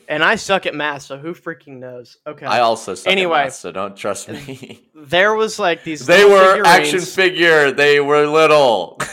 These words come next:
Speaker 1: Yeah, they were, they were these little action figures, and they had 'em for, like, everything. Any genre of, uh, from superheroes to Star Wars to, like, Star Trek.
Speaker 2: Mm-hmm.
Speaker 1: Uh,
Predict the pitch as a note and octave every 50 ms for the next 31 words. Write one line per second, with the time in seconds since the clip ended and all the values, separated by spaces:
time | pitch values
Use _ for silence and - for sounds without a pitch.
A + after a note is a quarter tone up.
0 | - - - - - - F#3 E3 D#3 D3 C#3 C3 D#3 E3 E3 E3 D#3+ D#3 D3+ -
1 | - D3 E3 E3 D#3+ D#3+ D#3+ D#3+ D#3 - F3+ G3+ A#3 A#3 G3 F#3+ F3+ F3+ - -
2 | F3 E3 - - D#3+ D3+ C#3+ D3+ D#3 D#3 D3+ C#3+ C#3 - - C#3+ C#3 C#3+ D3 D#3
3 | D#3+ E3+ F3 F3 E3+ E3 D#3+ D#3 D3+ D#3 - - E3+ D#3 C#3+ C3 C3 B2 - _
4 | - D3 D#3 D3 C3+ D3+ C#3 C3+ - - C#3+ C3 B2+ C3 C3+ - - E3 F#3 G3
5 | G#3 G3+ D#3 E3+ F3 E3 D#3+ E3 E3 E3 E3 E3 D#3+ E3 D#3 - - D3 D3 C#3+
6 | C#3+ C#3 C#3+ D3 C#3 C3+ C3+ - _ _ _ _ _ _ _ _ _ _ _ _
7 | _ - D3 C#3 C3+ B2 A#2+ A#2 A2 E2+ G2 - _ _ - C#3+ B2 - - -
8 | F#3 D#3+ - E3 D3+ D#3 D#3 D#3 D#3 D3+ D3+ D3 D3 C#3 C#3 C3+ - _ C3+ B2
9 | - - - - D3+ C#3+ C#3+ C#3+ C#3 C#3 C3+ C3+ C3+ C3 C3 C3 B2 - - -
10 | B2 B2 B2 _ - - - - - D3+ C#3+ C#3 C#3 C#3 C#3 - - D3+ C#3+ C#3
11 | C3+ C3 B2+ B2 - _ _ _ _ _ _ _ _ _ _ F#2 F2+ E2+ E2+ D#2
12 | - G#2 G2+ G#2+ - G1+